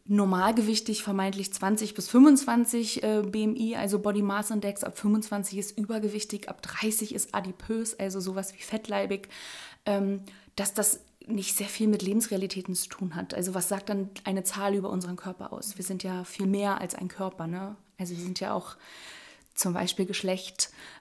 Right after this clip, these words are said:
oder soziale Herkunft, äh, Lokalität. Wir haben Jobs, bewegen uns mal mehr und mal weniger. Auch das hat Einfluss darauf,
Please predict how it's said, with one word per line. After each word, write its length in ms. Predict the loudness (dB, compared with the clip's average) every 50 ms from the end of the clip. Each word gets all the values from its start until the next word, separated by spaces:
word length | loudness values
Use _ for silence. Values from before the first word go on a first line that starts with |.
| _ -4
oder 400 | -2 -2 -2 -2 -2 -2 -2 -2
soziale 340 | -4 -4 -2 0 0 0
Herkunft, 800 | 0 -2 -4 -4 -4 -2 -2 0 0 -2 -4 -6 -6 -6 -6 -4 -4
äh, 320 | -8 -8 -6 -6 -6 -6 -6
Lokalität. 880 | -6 -6 -6 -6 -4 -4 -4 -4 -4 -2 0 0 0 0 -2 -6 -6 -4
Wir 120 | -4 -2
haben 160 | -2 -2 -2
Jobs, 520 | -2 -2 -4 -2 0 0 2 2 2 2 0
bewegen 360 | -4 -2 0 0 0 0 -2
uns 180 | -2 -4 -2
mal 120 | -2 -2 -2
mehr 180 | 0 -2 -2
und 80 | -2 -4
mal 140 | -4 -4 -2
weniger. 440 | -2 0 -2 -2 -2 -4 -4 -4 -4
Auch 140 | -6 -6
das 320 | -4 -2 0 0 0 0 -2
hat 100 | -4 -6
Einfluss 400 | -4 -4 -4 -4 -4 -4 -4 -2
darauf, 460 | -2 -4 -6 -6 -8 -8 -8 -12